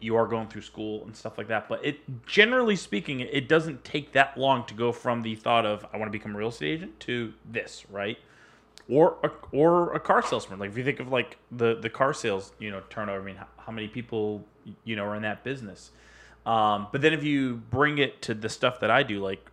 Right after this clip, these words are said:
a photographer, you might already have a camera,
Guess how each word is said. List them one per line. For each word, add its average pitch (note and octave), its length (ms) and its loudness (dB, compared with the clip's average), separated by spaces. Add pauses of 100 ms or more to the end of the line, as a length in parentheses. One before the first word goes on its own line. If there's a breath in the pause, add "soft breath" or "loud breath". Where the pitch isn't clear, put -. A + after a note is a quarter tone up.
a - 60 2
photographer, B2+ 760 0 (2000 loud breath)
you G#2 160 -6
might A#2+ 220 8
already A2+ 200 8
have A#2 140 6
a A#2 60 -2
camera, D3 360 0